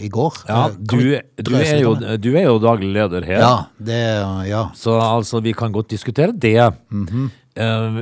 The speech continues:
Speaker 2: eh, og så skal vi, eh, ta en tur, eh, ut forbi en, eh, s-, en nevnt, eh, politistasjon.
Speaker 1: Ja.
Speaker 2: Eh, skal vi gjøre? Eh, hvor mange klementiner kan du spise hver dag, Frode?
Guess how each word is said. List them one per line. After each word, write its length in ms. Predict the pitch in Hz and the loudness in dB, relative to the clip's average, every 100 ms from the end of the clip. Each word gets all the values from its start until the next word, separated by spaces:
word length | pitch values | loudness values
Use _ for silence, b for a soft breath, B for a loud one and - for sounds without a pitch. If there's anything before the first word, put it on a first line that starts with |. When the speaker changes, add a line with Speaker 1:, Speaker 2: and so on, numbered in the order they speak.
| 101 | -4
Speaker 2:
eh, 200 | 110 107 | -2 -2
og 80 | 117 | -4
så 220 | - 143 | -2 -2
skal 220 | 123 - 117 | 0 -2 0
vi, 80 | 113 | 0
eh, 460 | 110 107 104 101 98 | 0 0 -2 -2 -4
ta 140 | 92 113 | -4 -6
en 120 | 98 | -6
tur, 160 | 95 92 | -6 -6
eh, 460 | 87 87 87 85 80 | -4 -6 -8 -10 -10
ut 80 | 90 | -10
forbi 380 | 101 92 90 90 | -10 -8 -8 -8
en, 220 | - 92 92 | -8 -8 -6
eh, 1160 | 90 87 87 87 87 82 71 65 67 71 - 80 | -8 -8 -10 -10 -10 -12 -14 -16 -18 -20 -20 -20
s-, 140 | - 76 85 - | -18 -20 -20 -20
en 360 | 90 90 92 85 | -16 -12 -12 -12
nevnt, 680 | 98 101 101 143 190 - - | -8 -6 -4 -4 -6 -10 -10
eh, 140 | 98 92 | -8 -6
politistasjon. 680 | 120 117 139 - - 131 165 _ B B | -8 -6 -8 -10 -14 -16 -16 _ B B
Speaker 1:
Ja. 200 | 120 147 120 B B - | 0 0 0 B B -2
Speaker 2:
Eh, 160 | 123 | 0
skal 160 | 120 131 | 2 4
vi 60 | |
gjøre? 160 | 170 - | 4 4
Eh, 140 | 123 123 | 2 2
hvor 240 | 120 190 277 | 2 2 4
mange 320 | 262 247 233 160 | 2 2 2 0
klementiner 640 | 175 170 202 - 120 113 | 0 0 -2 -2 -2 -2
kan 140 | 123 143 | -2 -2
du 40 | 143 | -4
spise 320 | 175 160 127 | -4 -6 0
hver 240 | 117 110 | 4 4
dag, 300 | 110 107 107 - | 4 2 0 -4
Frode? 160 | 117 | -2